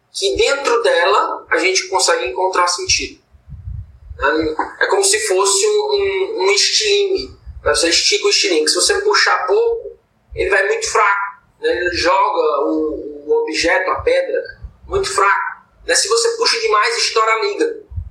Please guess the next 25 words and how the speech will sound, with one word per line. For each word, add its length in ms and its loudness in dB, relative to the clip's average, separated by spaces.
Então, 160 2
assim, 320 -2
tem 180 2
a 100 4
tensão 580 2
ideal 800 0
pra 160 0
que 60 -4
você 220 0
se 260 -2
projete 960 0
e 100 0
aí 280 0
sim 600 0
experimente 640 -2
dessa 220 0
situação 300 -2
da 120 2
melhor 140 2
maneira 220 0
possível. 240 0
Agora, 260 2
pra 140 2
se 240 -2
projetar 800 0